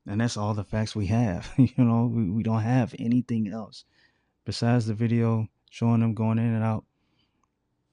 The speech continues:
and getting stopped. Well, not even getting stopped. He attacked him. And for the people that be like, "He should have ran the other way and all that," because I was at, until I saw the whole thing.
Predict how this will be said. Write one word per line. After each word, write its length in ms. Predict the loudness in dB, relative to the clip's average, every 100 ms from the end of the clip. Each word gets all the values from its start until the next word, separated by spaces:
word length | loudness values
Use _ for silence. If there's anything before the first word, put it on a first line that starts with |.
| _ _ -6
and 120 | -2
getting 140 | 0 0
stopped. 540 | 0 0 2 0 -6 -20 _ _ _ -6
Well, 160 | -2
not 160 | 2 2
even 160 | 2
getting 120 | 0 -2
stopped. 260 | -4 -4
He 80 | -2
attacked 440 | -4 -2 -2 -2 -2
him. 200 | -4 -6 _ _ _ _ _ 0
And 320 | 4 4 0 -10 _ _ _ _ _ _ _ _ _ _ _ _ _ _ _ -6
for 120 | -4
the 80 | -2
people 200 | 2 2
that 120 | 2
be 80 | 2
like, 200 | 0 0
"He 80 |
should 180 | -2 0
have 100 | 0
ran 200 | 0 0
the 80 | -2
other 280 | -4 -4 -6
way 380 | -4 -4 -2 -4
and 180 | -4
all 160 | -2 -2
that," 240 | -2 -4
because 180 | -6 0
I 100 | 4
was 200 | 4 4
at, 200 | 0 -4 -14
until 340 | -20 -16 -12 -8
I 140 | -8
saw 380 | -10 -8 -6 -4
the 120 | -6
whole 240 | -6 -6 -6
thing. 260 | -6 -6